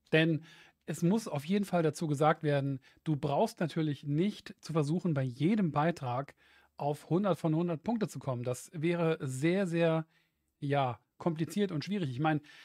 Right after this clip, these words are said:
wenn du nur eine Seite hast, für die du ranken möchtest, dann wirst du natürlich da so viel Arbeit reinstecken wie möglich. Aber, äh, hier im, äh, im, im Magazin und auf der Website allgemein, auf, bei Search One, gibt es ja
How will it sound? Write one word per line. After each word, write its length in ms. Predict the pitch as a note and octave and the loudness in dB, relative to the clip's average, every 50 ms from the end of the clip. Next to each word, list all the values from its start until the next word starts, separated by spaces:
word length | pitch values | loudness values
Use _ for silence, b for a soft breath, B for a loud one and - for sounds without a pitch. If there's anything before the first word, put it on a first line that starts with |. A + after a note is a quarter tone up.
| B B B B | B B B B
wenn 380 | - D3 C#3 D#3 F3 F#3+ G3 F#3 | -12 -2 2 2 4 4 4 2
du 100 | F#3 F#3 | 2 2
nur 160 | F3 F#3 - | 2 0 0
eine 240 | E3+ F3+ G3 G3 F#3 | 0 0 2 2 4
Seite 340 | D#3 E3+ D#3+ D#3 D#3 D3 D3+ | 4 4 4 4 2 0 2
hast, 320 | G#3 G#3+ G3+ - - - | 2 0 0 -2 -8 -14
für 200 | - - - D#3 | -16 -10 -8 -4
die 120 | C#3+ D3+ C#3+ | -2 -2 0
du 220 | D3 C#3+ C#3+ C#3 | 0 2 2 2
ranken 320 | C3+ D3 E3 F#3+ F#3+ D#3 | 2 0 0 0 0 -2
möchtest, 640 | C#3 C3 B2+ A#2+ - - B2+ B2+ - - - - _ | 0 0 -2 -4 -4 -6 -8 -8 -8 -12 -18 -10 _
dann 500 | C#3+ C3+ C#3+ D3 D3 C#3+ C#3+ C#3+ C#3 D3 D#3 D#3+ D#3+ D#3+ C#3+ | -4 -2 -2 0 0 0 0 -2 -4 -6 -10 -12 -12 -8 -6
wirst 160 | D3 D3 - | -6 -4 -2
du 40 | D#3 | -2
natürlich 360 | C#3+ C#3 C3 D3 D3 C#3 - | -2 -2 0 0 0 0 0
da 260 | - C#3+ C3+ C3 C3 | -2 -2 0 0 0
so 120 | C3 C#3 C3+ | -2 -4 -4
viel 160 | - C#3+ C#3 | -4 -6 -4
Arbeit 360 | C#3 C3+ C#3+ D3 C#3+ C3+ - | -2 -2 0 0 -2 -2 -4
reinstecken 460 | C#3 C3+ C3+ - - C#3 B2+ C3+ C3 | -8 -8 -8 -6 -6 -6 -4 -4 -6
wie 120 | B2+ C3 B2+ | -4 -4 -4
möglich. 720 | B2+ B2+ C3+ D3 F#3 F#3+ - D3 C3 C#3+ F#3 F3+ - - B B B B B B _ | -2 0 2 2 0 0 -2 -4 -2 -2 -4 -4 -8 -14 B B B B B B _
Aber, 640 | E3 E3+ E3+ D#3+ E3 D#3+ D#3 D3+ D3 D3 D3 C#3+ - | 0 2 4 4 4 4 6 4 4 2 0 0 -2
äh, 160 | D#3 D3 C#3+ C3+ | -2 -2 -2 -2
hier 260 | C3 D3+ F#3 F3+ F3 F3+ | -2 -2 0 -2 -2 -2
im, 320 | E3+ D3 D3 D3+ D3 C#3+ | -4 -2 -2 0 0 -2
äh, 280 | C#3+ C#3 C3+ C3+ C3 B2+ B2 C#3+ - | -2 -4 -4 -4 -6 -6 -8 -8 -4
im, 180 | - D3 D3 D#3 | -4 -4 -4 -4
im 160 | - C#3+ C#3 | -4 -2 -2
Magazin 640 | D3 C#3+ C3+ B2 B2 - - F3+ A3 A#3+ A#3+ A#3 _ _ _ _ _ _ _ _ _ | -2 0 -2 -4 -6 -6 -6 -4 -2 -2 -2 -4 _ _ _ _ _ _ _ _ _
und 120 | - - | -8 -6
auf 100 | D3+ C#3 | -6 -4
der 100 | - C#3+ | -2 2
Website 280 | C#3+ D#3 - - C#3+ C3 | 2 2 2 0 -2 0
allgemein, 560 | C3 C3 B2 B2+ B2 C#3 E3 G#3 A#3+ B3 B3 | 0 -2 -2 0 0 2 2 2 2 0 0
auf, 180 | G#3+ D#3+ - - | -2 -6 -10 -4
bei 140 | _ F3 D#3+ | _ -2 0
Search 340 | - - E3 D#3+ - - | 2 2 2 2 2 0
One, 160 | D#3+ D#3 D#3 D3+ | 0 0 0 0
gibt 180 | D3 C#3 - | -2 -6 -8
es 120 | C3 - - | -12 -6 -2
ja 280 | C#3 C3 C3 B2 A#2 | 0 0 2 0 -2